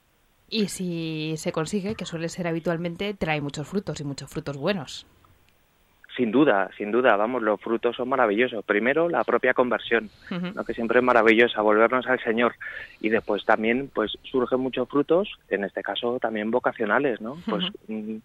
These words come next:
Speaker 2: yo lo pienso ahora, ¿no? Y me veo de sacerdote, que solo llevo siete meses ordenado, ¿no? <laughs> Y no me lo puedo creer, y todavía me toco la tirilla, ¿no? Cuando me levanto por la mañana, ¿no?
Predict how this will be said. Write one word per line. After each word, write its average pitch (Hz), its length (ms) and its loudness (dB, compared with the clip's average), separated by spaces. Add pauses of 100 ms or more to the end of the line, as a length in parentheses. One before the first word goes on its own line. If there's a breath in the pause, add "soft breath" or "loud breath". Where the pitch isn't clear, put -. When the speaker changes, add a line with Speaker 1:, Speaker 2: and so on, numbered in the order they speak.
(280 loud breath)
Speaker 2:
yo 117 100 4
lo 123 100 6
pienso 127 360 4
ahora, 135 320 8
¿no? 139 220 -2
Y 127 200 0
me 104 140 -4
veo 120 200 4
de 117 100 2
sacerdote, 123 540 0
que 113 100 -4
solo 123 160 -2
llevo 131 220 4
siete 123 200 -2
meses 127 280 -4
ordenado, 135 420 4
¿no? 165 160 4
<laughs> - 580 0
Y 151 240 8
no 143 140 4
me 143 100 2
lo 143 120 8
puedo 135 160 4
creer, 143 320 6
y 135 80 -2
todavía 131 280 -4
me 135 100 -8
toco 139 180 -4
la 127 120 0
tirilla, 139 500 0
¿no? 151 120 -6
Cuando - 240 0
me 190 80 6
levanto 147 340 2
por 440 140 4
la 156 80 0
mañana, 165 440 2
¿no? 170 80 -2